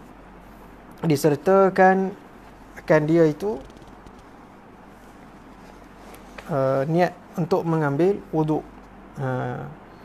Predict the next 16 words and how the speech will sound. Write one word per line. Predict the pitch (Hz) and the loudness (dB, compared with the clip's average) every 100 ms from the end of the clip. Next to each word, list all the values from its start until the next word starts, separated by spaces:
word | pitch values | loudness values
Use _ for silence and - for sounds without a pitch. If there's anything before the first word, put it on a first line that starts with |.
| - - | -20 -16
disertakan | - 135 143 139 - 175 180 180 180 180 180 185 185 - - - - | -8 -2 -2 -2 2 4 4 2 2 2 2 -2 -8 -14 -20 -20 -6
dengan | 151 160 160 156 | -2 2 2 2
dia | 156 175 175 | 2 4 4
dengan | 165 156 156 | 2 0 0
membasuh | 151 151 160 156 - 180 156 | -2 2 2 2 0 0 2
satu | 160 156 - 170 165 | 2 0 0 0 0
juzuk | 160 160 170 202 - | 0 0 0 0 0
daripada | 156 160 160 156 151 151 151 | 2 2 2 0 0 2 -2
muka. | 147 147 156 127 - - - - - | -2 -6 -6 -8 -10 -20 -20 -20 -16
Ha, | 127 | -8
jadi | 127 131 170 | -4 -2 0
bila | 165 156 151 | 2 2 0
kita | 147 165 | -2 -2
dah | 151 143 139 - - - - - - | 0 -4 -6 -18 -20 -20 -20 -20 -10
niat | 143 156 123 | -6 -6 -4
tu, | 160 214 | -6 -8